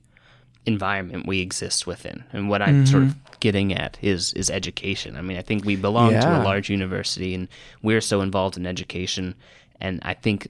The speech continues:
Speaker 1: a great thing that we can do is try to pass on the ability to ask questions or just the, the curiosity that we feel, the intellectual
Speaker 2: Yeah.
Speaker 1: curiosity to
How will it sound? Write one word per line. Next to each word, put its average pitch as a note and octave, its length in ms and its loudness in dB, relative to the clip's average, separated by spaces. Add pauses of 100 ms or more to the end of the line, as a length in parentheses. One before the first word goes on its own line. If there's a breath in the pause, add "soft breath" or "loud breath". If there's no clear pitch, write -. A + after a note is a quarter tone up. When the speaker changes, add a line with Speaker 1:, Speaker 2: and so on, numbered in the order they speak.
Speaker 1:
a G2 80 -4
great G#2+ 420 0
thing G2+ 260 0
that F2 160 -6
we A2+ 160 2
can F#2+ 280 -2
do G#2+ 480 4
is F#2 460 -4 (200)
try F#2+ 400 -2
to F#2 440 -6 (340 soft breath)
pass G2 380 -2
on F#2+ 440 -2 (2000 soft breath)
the A#2 140 4
ability A2 580 2 (140)
to G2+ 500 2
ask G2+ 220 -2
questions G#2 420 0
or B2+ 120 4
just D3+ 280 0
the, A#2 200 2 (240 loud breath)
the G#2+ 80 0
curiosity C3 680 4
that F#2 160 0
we A2 140 6
feel, - 460 2 (500 soft breath)
the A2+ 140 4
intellectual E3+ 500 6
Speaker 2:
Yeah. A#2 60 -2
Speaker 1:
curiosity A2 760 2
to G2 480 2